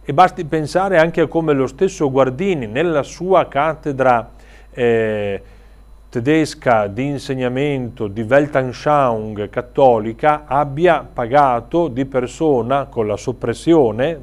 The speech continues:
di questo suo corso operata dallo stesso regime nazista. Ecco, tutto questo ci porta a dire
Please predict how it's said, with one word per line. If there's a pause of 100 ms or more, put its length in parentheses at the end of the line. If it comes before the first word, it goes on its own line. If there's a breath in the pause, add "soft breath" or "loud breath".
di
questo
suo
corso (140)
operata
dallo
stesso
regime
nazista. (280 loud breath)
Ecco,
tutto
questo
ci
porta (280 loud breath)
a
dire